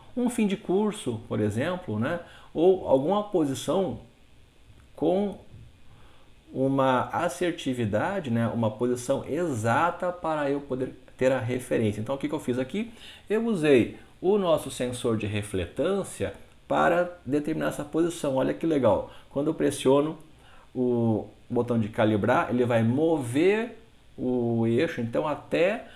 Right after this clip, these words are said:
a posição específica de, eh, calibração.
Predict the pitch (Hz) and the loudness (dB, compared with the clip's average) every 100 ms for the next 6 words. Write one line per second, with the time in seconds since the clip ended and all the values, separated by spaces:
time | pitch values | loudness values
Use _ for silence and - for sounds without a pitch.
0 | - - 139 139 139 131 - 139 170 160 | -16 -6 -2 2 4 2 0 -2 -2 -4
1 | 156 - - - 127 - - 151 202 - | -12 -18 -6 2 2 0 -4 -2 -2 -4
2 | - 233 - - - - - - 110 127 | -6 -6 -6 -20 -20 -20 -20 -6 -2 2
3 | 180 190 - - - - 123 117 147 147 | 2 2 -4 -20 -20 -8 -4 -2 2 4
4 | 147 151 - 101 82 | 4 0 0 -2 -2